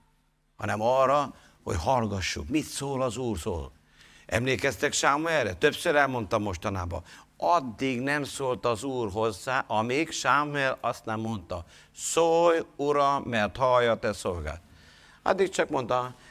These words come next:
„Samuka, mi van, mi van? Élikám, mi van, Éli pap?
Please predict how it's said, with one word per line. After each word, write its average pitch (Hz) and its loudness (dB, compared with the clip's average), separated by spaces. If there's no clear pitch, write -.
„Samuka, 202 4
mi - 4
van, 220 2
mi 233 2
van? 208 -4
Élikám, 202 2
mi 214 -2
van, 220 2
Éli 208 2
pap? 190 2